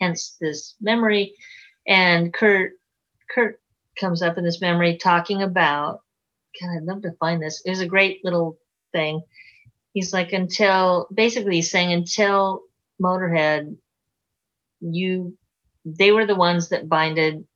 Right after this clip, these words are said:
punk rock and metal. And they made it okay for a guy with an Iron Maiden shirt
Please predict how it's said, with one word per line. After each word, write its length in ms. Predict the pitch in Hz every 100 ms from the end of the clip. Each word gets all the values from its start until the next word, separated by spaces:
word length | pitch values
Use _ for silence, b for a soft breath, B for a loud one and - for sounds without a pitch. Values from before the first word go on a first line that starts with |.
| _ -
punk 240 | 175 170
rock 300 | 165 156 156 _
and 180 | 160 151
metal. 400 | 143 - - - _ _ _ _ -
And 160 | 190
they 100 | 165
made 220 | 175 180 190
it 100 | 208
okay 640 | 202 208 190 170 156 165 B B B B _ _
for 640 | 175 165 160 156 151 131 - _ _ _ _ _
a 80 | 175
guy 260 | 170 165 165
with 180 | 170 170
an 100 | 165
Iron 420 | 175 175 170 170
Maiden 280 | 170 196 170
shirt 460 | - 160 156 151